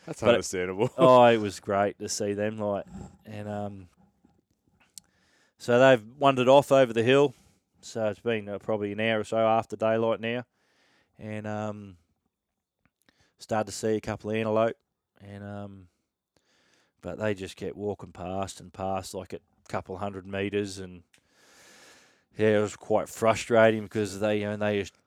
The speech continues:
Speaker 2: told me numerous times 'cause they knew that we've grown up spotting, stalking, and do not get out of the blind, and
Speaker 1: Yep.
Speaker 2: it was extremely hard
Speaker 1: Hard
Speaker 2: to
Speaker 1: not to
Speaker 2: do.
Speaker 1: do so, yeah.
Speaker 2: Um,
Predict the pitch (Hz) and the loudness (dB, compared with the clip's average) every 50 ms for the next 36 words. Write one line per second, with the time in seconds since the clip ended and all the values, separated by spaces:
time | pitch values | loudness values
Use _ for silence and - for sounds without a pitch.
0 | _ _ - - - 110 104 104 107 107 101 104 104 101 101 104 107 107 104 101 | _ _ -16 -4 0 4 4 4 4 2 0 -4 -10 -10 -8 -8 -8 -8 -8 -10
1 | 101 98 - - - 107 101 104 107 104 101 - - 110 95 95 104 101 104 101 | -12 -12 -14 -10 -6 -4 -2 -2 -2 -4 -6 -8 -12 -12 -6 -4 -2 -2 -2 -4
2 | 101 104 104 104 98 98 98 95 _ _ _ _ _ _ _ _ _ _ _ _ | -6 -6 -6 -6 -6 -6 -6 -8 _ _ _ _ _ _ _ _ _ _ _ _
3 | _ - 101 107 104 92 90 - 107 104 101 104 101 104 101 - _ - - - | _ -16 -12 -10 -10 -10 -8 -6 -4 -2 -2 -2 -2 -2 -4 -6 _ -14 -18 -10
4 | - 107 104 - 92 101 - - - 107 101 101 98 - 107 104 101 104 98 98 | -6 -4 -4 -4 -6 -10 -16 -10 -6 -4 -4 -4 -4 -6 -8 -8 -8 -8 -12 -12
5 | 98 95 90 - _ _ _ _ _ _ _ - 98 95 101 104 104 98 87 - | -14 -18 -20 -20 _ _ _ _ _ _ _ -14 -14 -10 -8 -6 -6 -6 -8 -10
6 | _ _ - 107 98 98 98 95 95 92 95 95 95 90 95 95 92 90 90 92 | _ _ -8 -6 -6 -4 -4 -4 -4 -4 -6 -8 -10 -8 -8 -8 -8 -8 -10 -12
7 | 95 92 92 95 - 101 98 78 95 95 92 87 - - - - _ _ _ _ | -18 -16 -14 -12 -10 -10 -8 -10 -10 -12 -12 -14 -18 -20 -20 -20 _ _ _ _
8 | _ _ _ _ _ _ - - 92 - - - - 104 104 101 101 98 98 98 | _ _ _ _ _ _ -18 -18 -16 -16 -16 -14 -8 -6 -6 -6 -6 -6 -6 -6
9 | 92 95 104 104 101 85 82 95 80 90 104 107 110 113 120 80 80 - - 80 | -2 0 2 2 2 0 -2 -4 -4 -2 0 2 2 0 0 -2 -6 -12 -12 -12
10 | 82 87 - _ - 95 101 101 101 98 95 95 92 90 | -12 -14 -16 _ -14 -12 -10 -10 -10 -10 -10 -12 -14 -16